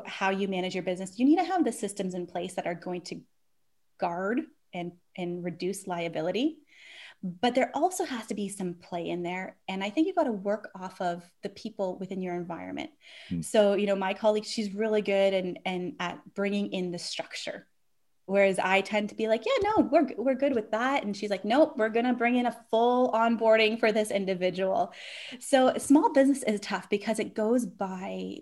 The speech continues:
Speaker 1: really who's, who's guiding the ship. And so having those checkpoints with people in place. So for,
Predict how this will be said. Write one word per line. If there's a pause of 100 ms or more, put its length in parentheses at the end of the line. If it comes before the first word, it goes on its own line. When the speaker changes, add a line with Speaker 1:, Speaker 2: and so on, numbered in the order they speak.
Speaker 1:
really
who's, (180)
who's
guiding
the
ship. (680)
And
so
having
those
checkpoints
with
people (380)
in
place.
So
for,